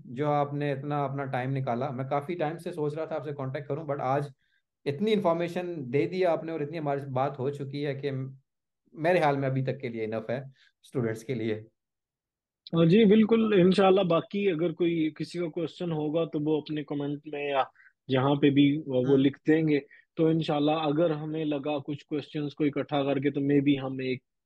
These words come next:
Speaker 2: आध सेशन और भी बना सकते हैं, लेकिन वो डिपेंड करता है किस किस्म के क्वेश्चंस आते हैं, क्या होता है।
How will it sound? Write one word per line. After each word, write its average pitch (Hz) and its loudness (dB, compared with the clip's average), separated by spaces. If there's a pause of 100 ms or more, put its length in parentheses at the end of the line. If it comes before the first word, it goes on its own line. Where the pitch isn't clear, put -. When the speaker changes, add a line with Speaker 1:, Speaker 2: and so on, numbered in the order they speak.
(180)
Speaker 2:
आध 127 0 (100)
सेशन 131 -4
और 123 4
भी 151 8
बना 131 4
सकते 123 -4
हैं, 127 -2 (320)
लेकिन 160 6
वो 160 8
डिपेंड 147 4
करता 131 -2
है 123 0
किस 147 2
किस्म 131 -6
के 127 -4
क्वेश्चंस 120 -2
आते 107 0
हैं, 107 -2
क्या 101 -2
होता 87 -4
है। - -20